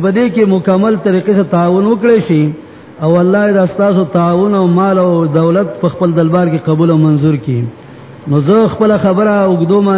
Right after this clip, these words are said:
نه، د مسایلو دپاره، د بیانونو دپاره علماء کرام راغلي، انشاءالله تفصیلي بیانونه به تاسو ته کوي، خو نفس عرض مې تاسو ته وکړه چې د مدرسې حالت دا دی. دا مدرسه چې کومه ښکاري،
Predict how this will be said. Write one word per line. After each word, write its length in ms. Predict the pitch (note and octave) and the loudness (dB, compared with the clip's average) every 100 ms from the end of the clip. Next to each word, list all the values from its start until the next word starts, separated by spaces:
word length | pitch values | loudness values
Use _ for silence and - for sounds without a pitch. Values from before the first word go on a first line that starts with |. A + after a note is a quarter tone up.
| G3 | 0
نه، 100 | A3+ A3 - - - - - D3+ | 0 -2 -6 -18 -20 -20 -6 0
د 20 | E3 | 2
مسایلو 560 | E3+ - F#3 A3 B3 A#3+ | 2 0 2 2 2 2
دپاره، 360 | F3 A3 A3 A3 | 0 -2 0 -2
د 80 | G3+ F3+ F3 | -2 0 0
بیانونو 460 | F3+ F3+ G#3+ A#3+ | 2 0 0 2
دپاره 420 | A3 F3 F3+ D#3 C3 C3 - - - C3+ | 0 0 0 -2 -4 -8 -16 -18 -6 0
علماء 340 | F#3+ G#3 G#3 F#3+ F#3+ | 0 2 2 0 0
کرام 320 | G3 G3 G3 | 0 0 0
راغلي، 440 | F#3+ F3+ F3+ G3+ F#3+ | 0 0 0 0 0
انشاءالله 360 | F3+ F3 F3 E3+ | 0 0 0 0
تفصیلي 760 | F3 D3 F3 F3 G3+ G#3 G3 F3+ | -2 -2 0 0 2 0 0 2
بیانونه 440 | F3+ F3 G3 F3+ | 2 2 2 0
به 80 | F3 | 0
تاسو 340 | F#3 F#3+ - | 0 -2 -2
ته 100 | F#3 | -4
کوي، 260 | F3 F#3+ A#3+ | -2 0 0
خو 140 | F#3+ | 0
نفس 320 | G3 G#3+ F#3 F3+ D3+ D3+ - - - - - | 0 0 -2 0 0 -2 -10 -20 -20 -14 -2
عرض 320 | F#3 C#4 C#4+ B3 | 0 2 2 0
مې 100 | G3+ A#3 | -2 0
تاسو 260 | B3 A#3 | 0 -2
ته 80 | A3+ | 0
وکړه 300 | A3 A#3+ B3+ G3 | 0 0 -2 -2
چې 60 | |
د 100 | G3+ F#3+ | -2 -2
مدرسې 340 | F#3 F#3 F#3 G#3+ F3+ | 0 -2 0 0 2
حالت 320 | F3+ F#3 D3 | 0 -2 -2
دا 140 | D#3+ | -2
دی. 140 | D3+ C#3+ C3 | 0 -2 -2
دا 120 | A3+ C4 | -2 0
مدرسه 380 | C4 A#3 A#3+ A#3 | 0 0 0 0
چې 60 | G#3+ F#3 | -2 -2
کومه 180 | G#3 G3 | -2 -2
ښکاري، 480 | - A3 A3+ D#3 | -2 0 0 -2